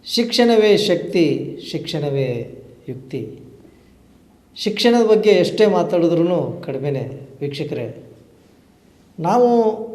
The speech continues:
ನೀವೆಲ್ಲ ಒಂದು ಕಲಿಯುವಂಥ ಟೈಮ್ನಲ್ಲಿ, ಅಂದರೆ ನಮ್ಮ ಒಂದು ಪ್ರಾಥಮಿಕ ಶಿಕ್ಷಣ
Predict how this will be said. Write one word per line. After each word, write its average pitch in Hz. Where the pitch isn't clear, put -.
ನೀವೆಲ್ಲ 175
ಒಂದು 147
ಕಲಿಯುವಂಥ 180
ಟೈಮ್ನಲ್ಲಿ, 151
ಅಂದರೆ 151
ನಮ್ಮ 170
ಒಂದು 156
ಪ್ರಾಥಮಿಕ 165
ಶಿಕ್ಷಣ 180